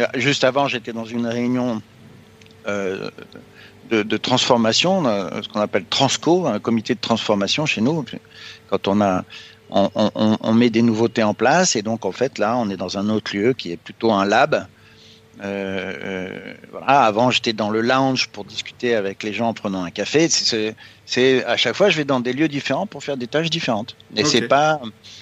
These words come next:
Speaker 1: c'est pas la même lecture, c'est pas le même formalisme. Euh, c'est, les codes sont différents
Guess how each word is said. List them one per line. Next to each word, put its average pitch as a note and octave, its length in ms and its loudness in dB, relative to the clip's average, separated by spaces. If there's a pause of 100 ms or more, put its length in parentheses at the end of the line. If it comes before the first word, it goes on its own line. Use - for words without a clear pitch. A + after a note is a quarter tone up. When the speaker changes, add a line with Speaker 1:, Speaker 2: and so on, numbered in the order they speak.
Speaker 1:
c'est B2+ 120 -2
pas C3+ 160 4
la B2+ 140 6
même B2 180 0
lecture, C3+ 460 -2
c'est A#2 140 -2
pas A#2 180 2
le A#2 40 0
même A2+ 200 -2
formalisme. A#2 680 0
Euh, G#2 280 0
c'est, G#2 240 0
les G2+ 100 -2
codes F3 280 2
sont C3+ 120 0
différents A2+ 580 0